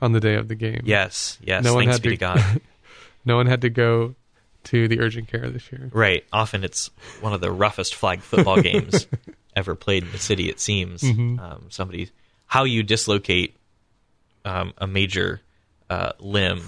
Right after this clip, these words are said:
Speaker 1: <laughs>
Speaker 2: in flag football, I don't know, but it happens. So, anyway. Yes, but thanks be to God, there were no injuries this year.
Speaker 1: And then besides the soccer tournament, we have one other tournament that is also, you know, involving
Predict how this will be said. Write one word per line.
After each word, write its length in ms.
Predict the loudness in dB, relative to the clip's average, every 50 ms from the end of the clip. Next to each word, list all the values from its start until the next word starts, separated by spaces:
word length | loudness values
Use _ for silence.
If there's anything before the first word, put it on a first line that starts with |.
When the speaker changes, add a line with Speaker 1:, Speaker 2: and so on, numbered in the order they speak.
| -16 0 2
Speaker 1:
<laughs> 200 | 2 2 2 0
Speaker 2:
in 160 | -2 -2 -2
flag 260 | 0 0 0 0 2
football, 260 | 0 -4 -2 0 2 2
I 60 | 2
don't 160 | 2 0 -2
know, 140 | -2 -6 -8
but 200 | -2 0 2 2 2
it 80 | 0
happens. 560 | 0 -2 -2 -2 -2 -6 -14 -12 -12 -12 -12 -14 _ _ _ _ _ _ _
So, 260 | _ -6 -6 -4 -6 -6 -12 -18 _ _ _ _ _ _
anyway. 320 | -16 -16 -14 -14 -14 -14 -14 -16 _ _ _ _ _ _ _ _ _ _ _ _
Yes, 300 | 0 0 0 0 -2 -8
but 120 | -8 -4 -2
thanks 180 | -2 -2 -2 -4
be 80 | -8
to 60 | -6 -4
God, 160 | -2 -2 -2
there 80 | -4 -8
were 60 | -8
no 180 | -6 -6 -6 -6
injuries 500 | -8 -12 -14 -16 -18 -18 -18 -18 -20 _ _ _ _ _ _ _ _ _ _ _
this 220 | -8 -6 -6 -4 -4
year. 220 | -6 -6 -8 -10 -16 _ _ _ _ _ _ _ _ _ _ _ _ 0
Speaker 1:
And 100 | 2 2
then 240 | 2 2 0 -4 -8 _ -2
besides 500 | 0 0 2 4 4 4 4 4 0 0
the 420 | 2 4 6 6 6 4 2 0 -2 -8 _ _ _ _ _ _ _ _ _ _ _ _ _
soccer 420 | -16 0 4 4 4 4 4 0 0
tournament, 400 | 2 0 0 0 0 -2 0 0
we 100 | 2 4
have 180 | 4 4 4
one 200 | 4 4 4 4
other 200 | 4 2 2 0
tournament 520 | 0 0 0 0 2 0 0 -2 -4 -4 -2
that 140 | -4 -2
is 380 | 0 -2 -2 -4 -6 -10 -14 -14 _ _ _
also, 640 | 4 4 4 4 2 0 0 0 0 -4 -6 -8 -12 _ _ _ _ _ _ _ _ _ _
you 80 | -2 0
know, 60 | 2
involving 500 | 2 4 4 4 4 4 2 -2 -2